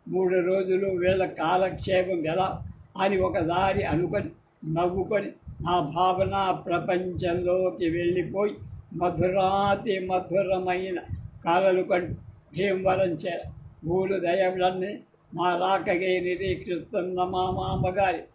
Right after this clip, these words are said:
గుమాస్తా నౌకరు నాకు స్వాగతం చెప్పి ఊళ్ళోకి తీసుకువెళ్ళారు. తాను అక్కడ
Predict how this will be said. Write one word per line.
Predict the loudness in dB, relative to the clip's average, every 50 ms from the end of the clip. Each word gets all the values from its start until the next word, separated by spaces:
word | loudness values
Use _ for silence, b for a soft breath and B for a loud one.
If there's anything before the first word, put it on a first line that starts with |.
| _ _ _ _ _ -8
గుమాస్తా | -6 -4 0 2 2 0 0 -2 -2 0 0 0 0 -4 -8 -18 _ -20 -20 -12 -6 -2
నౌకరు | 2 4 4 4 2 0 -2 4 4 4 6 4 0 -4 -8 -14 -20 -20 -14 -6
నాకు | 0 2 2 2 0 -2 -6
స్వాగతం | -8 -8 -2 2 2 4 4 4 4 2 2 2 2
చెప్పి | 0 0 0 -2 -4 -4 -4 -6 -14 _ _ _ _ _ -4
ఊళ్ళోకి | 0 2 2 4 4 4 4 4 4 4 0 -4
తీసుకువెళ్ళారు. | -2 0 0 0 0 0 -2 -2 -2 0 -2 -2 -2 -2 -4 -6 -6 -6 -10 -12 -14 -14 -10 -6
తాను | 0 2 4 4 4 4 0 -6 -12 -18 -20 -20 -20 -20 -20 -20 -20 -4 -4
అక్కడ | -4 -4 -2 4 4 4 4